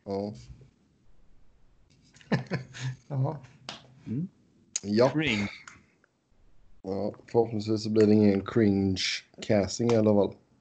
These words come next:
Speaker 3: Mm.
Speaker 1: Vi får väl se. De gjorde ju någon, det såg jag också, det f-,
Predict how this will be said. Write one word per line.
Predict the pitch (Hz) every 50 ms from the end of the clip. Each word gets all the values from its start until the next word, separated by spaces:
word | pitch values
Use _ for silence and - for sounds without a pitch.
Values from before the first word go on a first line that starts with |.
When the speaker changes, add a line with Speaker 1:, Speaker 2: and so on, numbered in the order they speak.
| _ _ _ - -
Speaker 3:
Mm. | 165 160 147 143 135 120
Speaker 1:
Vi | 113 107
får | 104 - 107 107
väl | 107 107
se. | 104 - 127 127 123 110
De | 98 107 123 147
gjorde | 165 151 117 117
ju | 127 151
någon, | 175 185 170 160 156 156 151
det | 147 151 151
såg | 131 - 156 143 135
jag | 131 131
också, | 123 127 - 127
det | 123 131 131 131 131 127 123
f-, | 117 107 - -